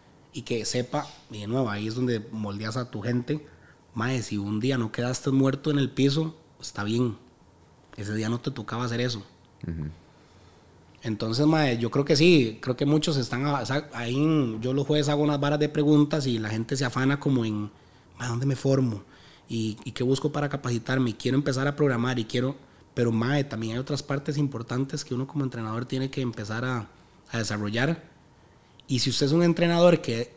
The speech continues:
Speaker 1: que no es dueño de un lugar, creo que debería exigirle más a sus du-, a sus jefes o dueños, mae, que te capaciten.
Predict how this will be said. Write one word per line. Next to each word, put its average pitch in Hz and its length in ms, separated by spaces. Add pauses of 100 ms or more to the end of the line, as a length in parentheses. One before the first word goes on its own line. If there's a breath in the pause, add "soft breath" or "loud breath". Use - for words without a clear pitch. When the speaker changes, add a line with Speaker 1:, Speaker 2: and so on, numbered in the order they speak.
Speaker 1:
que 127 140
no 127 260
es 143 220
dueño 151 400
de 147 60
un 143 140
lugar, 151 480 (520)
creo 123 160
que 147 100
debería 139 180
exigirle 139 480
más 139 280
a 151 100
sus 123 420
du-, 127 200
a 117 120
sus 107 320
jefes 147 560 (640)
o 113 100
dueños, 135 600
mae, 117 240
que 113 100
te 104 140
capaciten. 117 680